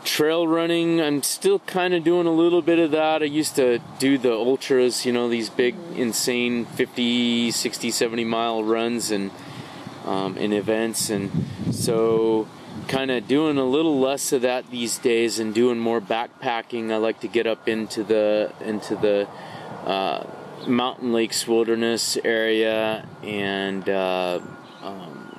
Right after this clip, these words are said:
Speaker 1: the Trinities and the Marbles and, um, and I like to go to the coast and just like, like to hike. I like to mushroom hunt in, in those key times of the year. And yeah, I, you know, I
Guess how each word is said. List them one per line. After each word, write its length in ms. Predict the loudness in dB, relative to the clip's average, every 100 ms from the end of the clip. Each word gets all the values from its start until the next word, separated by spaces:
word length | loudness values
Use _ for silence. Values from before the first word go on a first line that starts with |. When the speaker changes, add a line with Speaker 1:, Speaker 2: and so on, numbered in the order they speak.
| -4
Speaker 1:
the 80 |
Trinities 960 | -2 0 0 0 0 0 2 2 0 -2
and 100 | -2
the 40 | -2
Marbles 840 | 0 0 2 2 4 2 0 -2
and, 220 | -4 -6 -12 -20 -20 -20 -20 -20 -20 -20 -14 -8
um, 640 | -4 -2 -2 -4 -6 -8 -16 -20 -20 -20 -20 -18 -6
and 100 | -4
I 60 | 0
like 220 | -2 -2
to 80 | -2
go 180 | 0
to 80 | 0
the 80 | -2
coast 840 | -8 -6 0 2 4 2 0 -4 -2
and 240 | -2 -4 -10 -20 -20 -20 -18 -18 -10
just 200 | -6 -2
like, 160 | -2 -2 -4
like 240 | -2 -2 -2
to 120 | -4
hike. 400 | 0 0 0 0
I 40 |
like 220 | 0 0 -2
to 60 |
mushroom 520 | -2 -2 -2 0 0 0
hunt 420 | -2 0 -2 -4 -12 -10 -8 -4
in, 240 | -4 -4 -2
in 200 | -2 0
those 300 | 2 0 -2 -4
key 160 | -4
times 500 | -4 -2 -2 -2 -2
of 80 | -2
the 60 | -2
year. 600 | 0 2 2 4 2 2
And 220 | -2 -6 -12 -18 -18 -18 -18 -16 -16 -14 -8 -6
yeah, 440 | 0 2 2 0 -2
I, 60 | -2
you 360 | 0 2 0
know, 140 | 2 -2
I 140 | -4